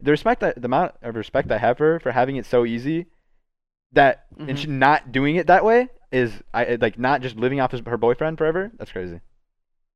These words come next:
Speaker 1: And she just got signed to Cloud Nine. I don't really know how, but,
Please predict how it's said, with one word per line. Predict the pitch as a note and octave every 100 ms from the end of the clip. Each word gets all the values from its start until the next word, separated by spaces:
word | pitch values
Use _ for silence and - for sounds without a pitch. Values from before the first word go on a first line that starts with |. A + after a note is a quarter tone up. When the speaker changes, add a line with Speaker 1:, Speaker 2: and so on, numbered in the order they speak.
| _ _ _ _ _ _ _ _ _ _ _
Speaker 1:
And | D#3+ F3
she | -
just | F3+ A#3
got | B3 A3
signed | G3+ G#3
to | E3+
Cloud | - D#3 D3+
Nine. | B2+ C3
I | F2+
don't | A#2+ C#3
really | D3 C#3+
know | B2+
how, | G#2+ G#2+ D3+ D3
but, | B2 F#2+ -